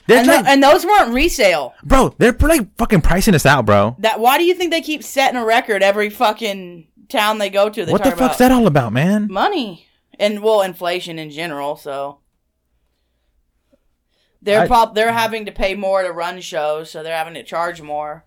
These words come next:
Speaker 1: Why? Oh, 'cause of you, just, like,
Speaker 2: Inflation. <laughs>
Speaker 1: just to turn on the electricity, huh?
Speaker 2: Yeah, inflation.
Speaker 1: Yeah, that's true. It fucking sucks, man, 'cause those
Speaker 2: Mm-hmm.
Speaker 1: tickets used to be, like, forty-five.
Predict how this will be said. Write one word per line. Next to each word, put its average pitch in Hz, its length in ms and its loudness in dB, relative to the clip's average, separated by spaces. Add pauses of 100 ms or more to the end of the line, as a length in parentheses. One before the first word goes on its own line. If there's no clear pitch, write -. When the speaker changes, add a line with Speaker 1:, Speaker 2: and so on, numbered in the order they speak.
Speaker 1:
Why? 113 520 0
Oh, 107 180 4
'cause 104 140 -2
of 98 100 2
you, 95 180 -2
just, 104 220 0
like, 98 160 0
Speaker 2:
Inflation. 180 320 -6
<laughs> - 0 -
Speaker 1:
just 113 140 -2
to 113 80 -2
turn 107 220 0
on 101 160 0
the 95 200 -4 (120)
electricity, 98 520 -2
huh? 95 320 -2
Speaker 2:
Yeah, 196 240 -8
inflation. 180 680 -12
Speaker 1:
Yeah, 92 320 2
that's 90 200 -4
true. 87 440 -8 (280)
It - 160 -4
fucking 240 300 -4
sucks, 160 500 -8
man, 135 340 -2
'cause 135 140 -2
those 160 160 0
Speaker 2:
Mm-hmm. 240 60 -8
Speaker 1:
tickets 233 220 -2
used 190 120 -4
to 180 60 -8
be, 180 80 0
like, 135 260 -2 (640)
forty-five. 135 840 -2